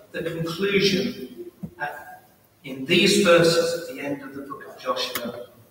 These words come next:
We will be gathered there with all those others who have put their trust in the Lord Jesus Christ.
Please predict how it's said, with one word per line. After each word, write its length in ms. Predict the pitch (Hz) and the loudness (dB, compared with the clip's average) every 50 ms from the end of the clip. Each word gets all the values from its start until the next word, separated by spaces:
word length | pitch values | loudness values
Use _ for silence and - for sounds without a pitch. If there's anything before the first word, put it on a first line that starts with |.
| _ _ - - - - - - - - _ _ _ _ _ _ - _ - - | _ _ -4 -4 -4 -6 -10 -16 -20 -20 _ _ _ _ _ _ -20 _ -8 -2
We 180 | 170 196 220 240 | 4 6 8 10
will 180 | 240 240 233 - | 10 10 10 10
be 120 | 233 - | 10 10
gathered 440 | 208 202 202 208 208 202 202 202 202 | 12 12 12 12 12 12 10 12 12
there 540 | 202 202 196 202 202 202 - 202 208 - - | 12 12 12 12 12 12 10 8 8 6 6
with 80 | 226 | 6
all 120 | 220 220 220 | 6 6 6
those 120 | 214 214 | 6 6
others 420 | 208 208 214 - - - - 175 | 6 6 6 6 4 4 4 4
who 60 | - 180 180 | 2 2 2
have 160 | 180 - - | 0 0 0
put 200 | 185 214 214 214 | 2 0 2 4
their 180 | 202 190 190 190 | 4 4 4 4
trust 340 | - 202 202 202 202 202 202 196 | 4 6 6 6 4 2 2 2
in 80 | 196 - | 0 2
the 40 | 185 190 | 4 6
Lord 180 | 185 185 180 185 | 6 6 6 4
Jesus 440 | 185 185 - 185 185 - - - | 2 2 2 2 2 2 0 0
Christ. 680 | - - - - - - - - - - - - - - | 2 2 2 2 2 2 -2 -2 -4 -6 -8 -10 -12 -16